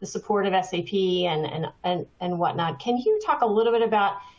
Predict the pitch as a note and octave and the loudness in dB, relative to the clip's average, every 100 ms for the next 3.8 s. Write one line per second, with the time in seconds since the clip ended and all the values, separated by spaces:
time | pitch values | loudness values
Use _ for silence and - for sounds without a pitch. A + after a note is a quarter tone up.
0 | - C4+ C4+ C4+ D4 A#3+ A3 A#3+ A#3+ A3 | -6 -2 -2 0 0 2 2 0 0 0
1 | G3+ A3 G3+ F3+ F3+ G3 G#3+ G#3+ - - | 0 -4 -2 0 0 0 0 0 -2 -2
2 | G4 A#4+ - - B3+ B3+ A#3 G#3+ G#3+ G#3+ | -2 -2 -4 -4 -4 -4 0 0 2 0
3 | G#3 - B3+ B3 A#3+ A3 G#3+ | -2 -2 0 2 2 2 0